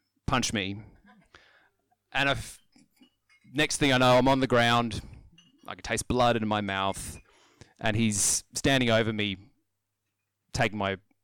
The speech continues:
wallet out of my pocket. And I f-, I felt like <laughs> such an idiot.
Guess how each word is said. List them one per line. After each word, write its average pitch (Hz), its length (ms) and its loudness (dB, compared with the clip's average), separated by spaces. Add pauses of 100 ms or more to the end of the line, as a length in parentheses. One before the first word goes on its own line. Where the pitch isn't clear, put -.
(140)
wallet 127 340 0 (480)
out 107 160 -4
of 101 60 -10
my 98 140 -4
pocket. 98 380 -2 (1600)
And 139 180 2
I 135 80 4
f-, - 360 -6 (400)
I 120 100 -10
felt 135 260 -4
like - 160 -4
<laughs> - 0 -
such - 420 -2
an 101 100 -6
idiot. - 600 -4